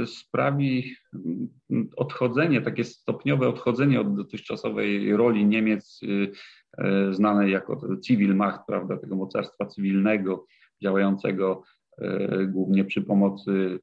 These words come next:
miękkiej siły. E, e, i też, e, e, no, jednak też niemieckie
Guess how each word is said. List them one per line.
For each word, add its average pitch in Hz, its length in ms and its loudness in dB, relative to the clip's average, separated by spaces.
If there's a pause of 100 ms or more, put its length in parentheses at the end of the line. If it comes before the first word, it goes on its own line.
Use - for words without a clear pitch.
miękkiej 101 560 0
siły. - 460 -4 (580)
E, 98 400 2 (1160)
e, 107 180 2
i 117 540 2
też, - 380 -4
e, 120 240 0 (640)
e, 123 60 0 (800)
no, 147 260 0
jednak 147 460 0
też 143 200 -2
niemieckie 147 440 0